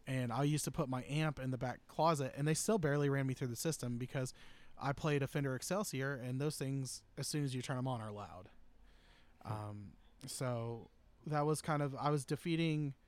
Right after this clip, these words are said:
I was killing two birds with one stone. I was getting my itch of buying a nice amp because I've never really owned a nice amp. I've owned tube amps, but all of 'em have been budget line, Bugera, my Fender Excelsior, stuff like that. I've never owned a really nice amp.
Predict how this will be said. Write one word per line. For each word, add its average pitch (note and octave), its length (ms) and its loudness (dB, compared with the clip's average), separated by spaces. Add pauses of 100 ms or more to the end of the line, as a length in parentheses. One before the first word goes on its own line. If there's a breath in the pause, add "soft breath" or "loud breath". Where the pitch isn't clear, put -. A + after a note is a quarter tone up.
(220 soft breath)
I - 20 -6
was D#3 80 -4
killing A#3+ 260 6
two G3 140 2
birds D#3+ 220 6
with D3 80 2
one C#3+ 140 2
stone. C3 420 0
I B2 120 0
was C3+ 120 2
getting D3+ 260 2
my C#3+ 120 2
itch C3+ 320 0
of B2+ 200 -4
buying B2+ 280 0
a B2+ 100 0
nice B2 400 -2
amp A#2+ 320 -6 (340 loud breath)
because D#3 220 2
I've E3 80 6
never E3+ 240 6
really D#3+ 240 6
owned B2 180 0
a A#2 80 -4
nice A2+ 240 -6
amp. - 260 -16 (440)
I've C#3 140 -2
owned C#3+ 220 2
tube B3+ 220 2
amps, D3+ 220 0
but C#3 220 -2
all C#3+ 180 4
of C3+ 80 0
'em C#3 80 0
have C3+ 140 0
been C3 180 0
budget A#2+ 340 -6
line, A#2 400 -4
Bugera, B2+ 640 0 (380 loud breath)
my B2 80 -6
Fender B2+ 560 0 (220 soft breath)
Excelsior, D3+ 500 0
stuff B2 220 -6
like A#2 140 -6
that. A2+ 200 -4
I've C3 140 -4
never B2+ 200 0
owned B2 140 0
a A#2 60 -4
really A#2 260 -4
nice A2 240 -6
amp. A2 280 -10